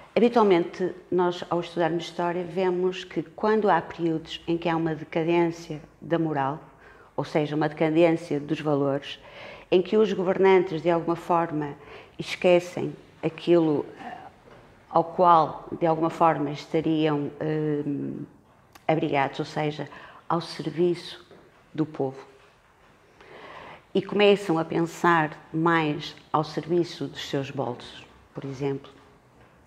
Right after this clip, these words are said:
O que de alguma forma também faz pensar que isto é um pouco parecido com o que hoje em dia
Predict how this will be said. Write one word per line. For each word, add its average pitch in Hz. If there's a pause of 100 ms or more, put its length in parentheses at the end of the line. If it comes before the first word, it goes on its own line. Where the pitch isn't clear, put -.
(100)
O 190
que -
de 214
alguma 202
forma 190
também 196
faz 190
pensar 185
que -
isto -
é 190
um 185
pouco 185
parecido 185
com 180
o 180
que -
hoje 170
em 170
dia 165